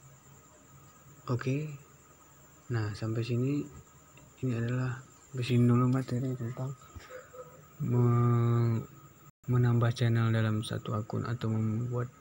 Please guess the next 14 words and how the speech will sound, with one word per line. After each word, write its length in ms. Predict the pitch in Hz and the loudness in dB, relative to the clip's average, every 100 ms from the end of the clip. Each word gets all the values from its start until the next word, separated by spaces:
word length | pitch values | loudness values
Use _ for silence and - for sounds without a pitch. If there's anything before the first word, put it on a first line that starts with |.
| - | -4
beberapa 480 | 120 110 110 110 110 | -2 0 0 -2 -2
channel 240 | 113 110 110 | -2 0 0
dalam 240 | 107 104 | -2 -6
satu 240 | 104 104 - 113 | -8 -10 -10 -12
akun. 320 | 110 104 101 - _ _ _ 120 120 | -14 -14 -16 -18 _ _ _ -12 -8
Sampai 480 | 131 - 110 113 110 | -4 0 0 2 2
sini 160 | 110 107 | 4 4
dulu 480 | 104 110 127 127 135 - - - - - - - - | 4 6 6 6 4 -4 -14 -14 -16 -18 -20 -20 -2
penjelasan 480 | 120 113 113 110 120 | 2 4 4 4 2
singkat 400 | 117 113 110 - | 4 2 0 0
saya 480 | 123 120 127 139 135 | 0 2 2 2 0
tentang 480 | 110 107 110 110 110 | 0 -2 0 -2 -2
cara 240 | 120 117 | -4 -4
membuat 480 | 120 113 113 117 | -4 -4 -2 -4